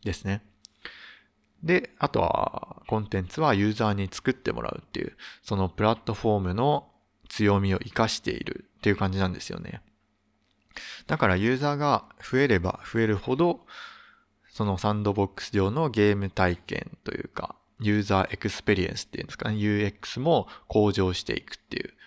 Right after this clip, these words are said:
割といい流れがサンドボックスにはできているのかなと思います。うん。まあ、まだアルファ版段階なので、そのあたりはわからないですけど、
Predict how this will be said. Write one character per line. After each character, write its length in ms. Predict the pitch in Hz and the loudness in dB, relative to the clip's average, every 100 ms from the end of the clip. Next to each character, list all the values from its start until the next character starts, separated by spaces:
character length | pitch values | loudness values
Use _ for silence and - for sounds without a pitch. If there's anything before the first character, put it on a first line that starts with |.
| - - _ _ - | -20 -20 _ _ 0
割 240 | 127 156 | 2 2
と 360 | - 147 139 - | 2 4 4 0
い 160 | 135 120 | 0 0
い 40 | |
流 280 | 87 87 98 | 0 0 0
れ 100 | 98 | 0
が 220 | 98 - - _ _ | 0 -6 -12 _ _
サ 160 | - 107 | -4 -2
ン 80 | 107 | 0
ド 80 | |
ボ 100 | 107 | -2
ッ 40 | 110 | -4
ク 80 | - | -6
ス 120 | 101 | -2
に 100 | 110 | 2
は 120 | 104 | 2
で 120 | 92 | 2
き 80 | - | 0
て 120 | 110 | 0
い 40 | 92 | 2
る 100 | 92 | 0
の 100 | 90 | -2
か 120 | 107 | 0
な 160 | 123 | 0
と 160 | 131 - - | -2 -10 -8
思 220 | 92 90 | -6 -6
い 80 | - | -10
ま 160 | - | -16
す。 320 | - - - _ _ _ | -16 -18 -20 _ _ _
う 60 | 95 | -6
ん。 240 | 90 85 127 113 _ _ - - - - _ | -4 -6 -14 -20 _ _ -18 -18 -20 -20 _
ま 120 | 143 | 0
あ、 40 | 120 | 4
ま 140 | 135 | 4
だ 320 | 110 - - _ _ | 4 0 -6 _ _
ア 100 | 110 | 0
ル 80 | 104 | 0
フ 120 | - | 2
ァ 140 | 117 113 | 2 4
版 640 | 113 113 113 113 110 107 | 4 4 2 0 -4 -2
段 180 | 120 107 | -2 -2
階 200 | - - | -4 -4
な 120 | 98 | -6
の 160 | - 101 | -8 0
で、 320 | 104 - - - - - | 0 0 -6 -20 -20 -10
そ 100 | 113 | -2
の 140 | 104 | 0
あ 60 | 110 | 0
た 120 | 101 | 0
り 80 | - | -4
は 120 | - - | -6 -6
わ 120 | 101 | -2
か 120 | 98 | 0
ら 80 | 92 | 0
な 120 | 90 | 0
い 80 | - | -4
で 100 | - | -10
す 100 | - | -10
け 140 | - | -10
ど、 160 | - | -10